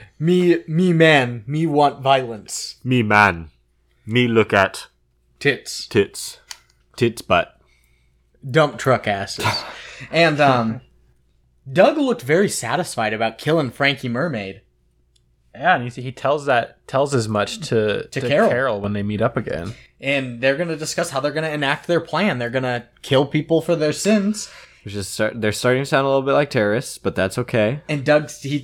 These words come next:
Speaker 1: like he said, he, t-, he tells her it felt good to kill someone today, and he says it was Frankie Mermaid, and Carol hugs him and thanks him. She's free from this lifestyle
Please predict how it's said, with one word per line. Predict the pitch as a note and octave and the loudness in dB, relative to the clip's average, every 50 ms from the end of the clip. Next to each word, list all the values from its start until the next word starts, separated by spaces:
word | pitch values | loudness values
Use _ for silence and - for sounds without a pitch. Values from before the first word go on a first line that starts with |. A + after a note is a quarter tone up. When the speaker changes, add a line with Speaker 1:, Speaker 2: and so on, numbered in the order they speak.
| D3+ D3+ | -2 0
Speaker 1:
like | C#3 C#3 C3+ - | 0 0 0 -2
he | D3 | -6
said, | C3 - D3 B2 | -6 -4 -4 -4
he, | A#2+ A#2 | -4 -6
t-, | A2 - - D#3+ | -10 -8 -8 -8
he | - D3+ B2+ | -6 -6 -4
tells | B2+ D#3+ E3 E3+ E3+ | 0 2 2 2 2
her | F#3 C#3+ | 0 -2
it | - | -2
felt | - - D3+ C#3+ C#3 | 0 0 0 0 2
good | C#3 C#3+ C3 | -2 -2 -2
to | C3 | -2
kill | C3 - - C#3+ C#3 | -4 0 0 0 0
someone | - - C3+ C3 B2+ A#2+ | 0 -2 -2 -2 -2 -2
today, | A#2 A#2 A#2 A#2+ A#2 A2+ - - - - - - - _ | -2 0 0 0 0 0 -2 -6 -16 -20 -20 -20 -10 _
and | C3 C3+ | -4 -2
he | C3+ | -2
says | B2 - - - F3 E3+ E3 E3 | -2 -2 0 4 4 4 4 4
it | D3 | 0
was | B2+ B2 - | -4 -4 -6
Frankie | - - C#3 C3 A#2+ - | -4 -2 -2 -2 -2 -4
Mermaid, | B2 B2 A#2+ A#2+ B2 B2 A#2 | -4 -4 -2 -2 -2 -2 -2
and | G2+ C3 B2 - | -4 -6 -6 -6
Carol | - - C#3+ C#3+ C3 | -6 -2 0 0 0
hugs | - - - - C#3 C3+ B2 - - | -2 -4 -4 -2 -2 -2 -2 -4 -8
him | - G#2+ F#2+ | -8 -10 -10
and | - B2 B2 - _ | -10 -12 -12 -6 _
thanks | - D3 D3 C#3 - - | -2 -2 -2 -4 -8 -10
him. | - A#2 G2+ G2 - - - - _ | -10 -10 -10 -10 -14 -20 -20 -20 _
She's | - - F#3 G3+ F#3 - | -6 0 2 2 2 2
free | - - - - D3+ D#3 E3 G3+ A3 G#3 | 0 -6 -6 -4 0 2 4 4 4 4
from | C#3 - - B2+ B2 A#2+ | 2 0 -4 -6 -4 -6
this | A#2 A2 - | -8 -8 -8
lifestyle | A#2 A#2 C3 E3+ A3+ A3 - - - C#3 A2+ G#2 F#2+ F2+ G#2 - | -6 -2 0 2 0 0 -2 -6 -6 -6 -6 -6 -8 -12 -16 -20